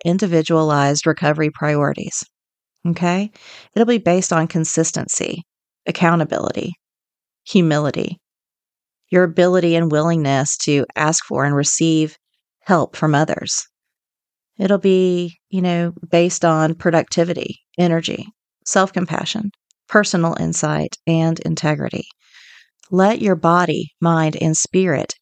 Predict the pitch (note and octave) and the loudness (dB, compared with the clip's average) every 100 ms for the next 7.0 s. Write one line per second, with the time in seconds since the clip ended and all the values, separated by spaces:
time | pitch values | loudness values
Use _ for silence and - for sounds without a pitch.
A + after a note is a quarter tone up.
0 | D#3 F3 F3 F#3 E3+ D#3+ E3+ E3 D#3+ E3 | -8 -2 0 2 0 0 0 0 0 0
1 | E3 D#3+ D3+ D#3 D3 - D#3 D3 C#3+ C#3 | 0 0 0 -2 -2 -4 -2 0 2 2
2 | - C3+ D3+ - - - - - _ _ | 0 -2 -2 -4 -6 -6 -8 -10 _ _
3 | _ _ _ _ _ _ _ _ _ _ | _ _ _ _ _ _ _ _ _ _
4 | _ _ _ F#3+ F#3 G#3+ A#3+ C4+ C#4 B3+ | _ _ _ 2 4 4 2 2 0 0
5 | D3+ D#3+ E3 E3 F#3 - - - - G#3 | -2 -2 -2 -2 -2 -4 -20 -6 -2 2
6 | G#3 - G#3+ F#3+ G3 F#3 F3 D#3+ D3+ D#3 | 2 2 2 2 2 0 2 4 2 0